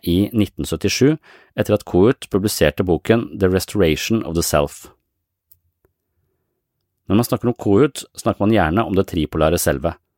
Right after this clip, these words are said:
Det vil si at mennesker har, eh, tre poler i sitt indre psykologiske liv som realiseres i forhold til ulike behov. Dersom mennesker lever i et trygt og optimalt miljø, vil polene utvikle seg på en måte som skaper mental balanse og borger for et godt liv.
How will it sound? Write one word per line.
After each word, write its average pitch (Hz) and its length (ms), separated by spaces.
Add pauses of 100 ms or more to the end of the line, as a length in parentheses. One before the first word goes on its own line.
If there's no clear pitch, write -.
(460)
Det 92 80
vil 101 80
si 120 240
at - 160
mennesker 120 560
har, 95 160
eh, 98 80
tre 98 320
poler 110 400
i 90 120
sitt - 200
indre 95 400
psykologiske 90 560
liv 131 300 (340)
som - 160
realiseres 92 840
i 113 80
forhold 85 240
til - 180
ulike 95 320
behov. 120 460 (960)
Dersom 107 300
mennesker 104 340
lever 85 280
i - 20
et - 120
trygt - 360
og 80 100
optimalt 82 420
miljø, 117 320 (520)
vil 113 120
polene 101 380
utvikle 80 400
seg 120 400
på - 80
en 101 80
måte 98 380
som 110 100
skaper - 240
mental 92 400
balanse 98 640
og 98 140
borger 95 340
for - 80
et 92 120
godt - 280
liv. 71 160